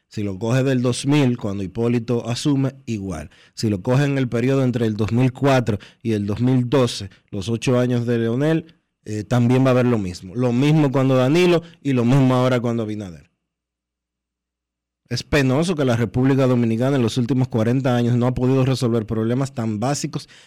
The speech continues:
y tan sencillos. No sencillos, porque no son sencillos. Déjame corregir eso. Problemas tan básicos y tan necesarios como el tema de la salud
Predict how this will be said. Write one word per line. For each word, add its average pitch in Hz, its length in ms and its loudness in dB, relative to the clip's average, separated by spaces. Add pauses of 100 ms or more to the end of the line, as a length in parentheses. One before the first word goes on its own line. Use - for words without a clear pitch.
(120)
y 117 120 -6
tan 113 200 -2
sencillos. 143 760 -2 (560)
No 160 160 -4
sencillos, 123 460 -4
porque 107 240 -10
no 123 100 -2
son 123 200 -2
sencillos. 82 480 -8 (280)
Déjame 123 320 2
corregir 110 420 -2
eso. 82 220 -14 (280)
Problemas 143 500 2
tan 123 300 0
básicos 131 480 -2
y 113 40 -8
tan 120 280 -2
necesarios 123 800 0 (280)
como 110 200 -6
el 101 80 -8
tema 123 240 0
de 123 80 2
la 123 100 2
salud 135 420 2